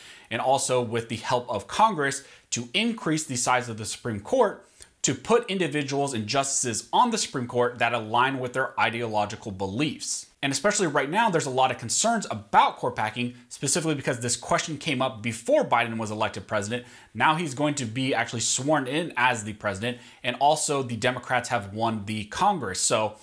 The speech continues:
they have the House, they have the Senate. So there's a lot of concerns of maybe now they will make attempts to also swing the Supreme Court in their favor.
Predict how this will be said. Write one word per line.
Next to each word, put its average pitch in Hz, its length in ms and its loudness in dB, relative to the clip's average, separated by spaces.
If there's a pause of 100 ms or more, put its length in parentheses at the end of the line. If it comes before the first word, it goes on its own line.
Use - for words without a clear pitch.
(160)
they 101 100 -6
have 123 160 2
the 120 80 -4
House, 113 280 0
they - 80 -10
have 110 160 -2
the 98 80 -6
Senate. 202 420 2 (280)
So - 140 -4
there's 139 140 0
a 147 40 0
lot 160 200 6
of 185 60 -2
concerns 180 400 0
of 117 140 0
maybe 175 280 -2
now 139 240 2
they 143 120 -2
will 127 140 -2
make 127 180 -2
attempts 208 580 -2 (240)
to 151 140 -2
also 123 320 0
swing 180 640 0
the 123 100 -2
Supreme - 360 -2
Court 247 280 4
in 135 100 -6
their 120 100 0
favor. 95 460 -4